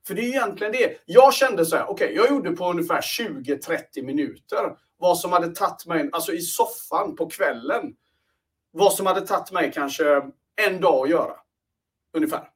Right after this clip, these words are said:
en arbetsdag. I text. För istället för att jag fick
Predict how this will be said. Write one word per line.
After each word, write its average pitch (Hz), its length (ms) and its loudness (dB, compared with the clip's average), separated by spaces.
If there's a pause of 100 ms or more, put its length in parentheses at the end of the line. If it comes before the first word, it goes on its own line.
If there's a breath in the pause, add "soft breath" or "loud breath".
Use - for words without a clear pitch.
(100)
en 170 100 0
arbetsdag. 147 380 -2 (1500)
I 202 100 -4
text. - 440 -4 (920)
För 208 60 6
istället 208 440 2
för 233 180 4
att 170 160 0
jag 175 180 0
fick 170 280 -6